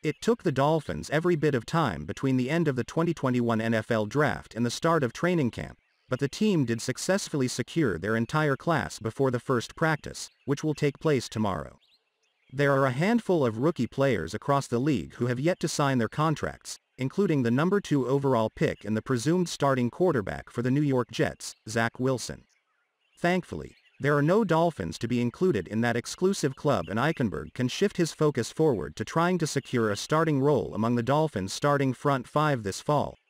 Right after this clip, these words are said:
a task that he will presumably have the inside track on after being made the number forty-two overall pick,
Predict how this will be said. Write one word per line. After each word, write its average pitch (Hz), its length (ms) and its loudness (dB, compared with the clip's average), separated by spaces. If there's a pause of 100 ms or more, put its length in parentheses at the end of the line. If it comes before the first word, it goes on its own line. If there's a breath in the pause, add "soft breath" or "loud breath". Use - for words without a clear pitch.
(320)
a 139 80 -2
task - 440 -2
that 117 100 0
he 135 120 0
will 123 100 0
presumably 123 640 0
have 123 180 0
the 127 140 0
inside 143 440 0
track 135 340 0
on 92 200 -4
after 120 240 -2
being 123 260 2
made 117 220 2
the 117 80 0
number 165 300 2
forty-two 127 560 0
overall 104 500 0
pick, - 300 -2